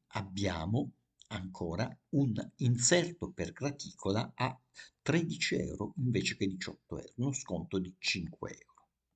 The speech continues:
È molto interessante per chi fa, eh, il barbecue sostanzialmente. Poi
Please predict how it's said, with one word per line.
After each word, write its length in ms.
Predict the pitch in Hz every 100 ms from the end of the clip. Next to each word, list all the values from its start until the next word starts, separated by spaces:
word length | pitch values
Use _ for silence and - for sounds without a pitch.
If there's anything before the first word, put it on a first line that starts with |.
| _ _ _ _ _ _ _ _ - - - - _
È 120 | 110
molto 340 | 113 104 101 95
interessante 920 | 87 101 110 - - 73 - - -
per 300 | - 117 -
chi 180 | - -
fa, 420 | - - 78 - -
eh, 320 | 104 85 87
il 180 | 82 78
barbecue 540 | 71 - - 65 -
sostanzialmente. 1200 | - - - - 65 - 76 - 62 - - - - _ _ _ _ _ - - - - - _ _ _ _ _ _ _ _ _ _ _ _ _ _
Poi 400 | 98 87 107 -